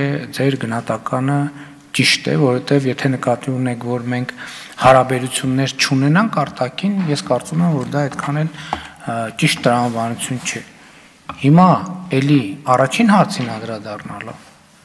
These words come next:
ես նախորդ անգամ էլ, եթե չեմ սխալվում, դուք տվեցիք հարցը կամ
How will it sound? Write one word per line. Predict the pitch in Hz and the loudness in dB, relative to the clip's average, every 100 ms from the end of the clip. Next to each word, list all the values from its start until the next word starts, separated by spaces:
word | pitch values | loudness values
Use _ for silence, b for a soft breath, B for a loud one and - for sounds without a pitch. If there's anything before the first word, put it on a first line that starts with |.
| - | -20
ես | - 165 196 | 0 0 2
նախորդ | 139 - 147 - | 0 2 -2 -2
անգամ | 120 120 131 123 | -6 -4 -4 -4
էլ, | 107 - - | -6 -10 -10
եթե | 120 - 131 | -8 -4 -4
չեմ | - 135 | -2 -4
սխալվում, | - 107 117 113 110 | -4 -6 -6 -12 -10
դուք | 131 - | -8 -8
տվեցիք | 113 110 101 - - | -10 -10 -8 -8 -4
հարցը | 123 - - | -4 -4 -6
կամ | - 127 131 | -4 -2 -2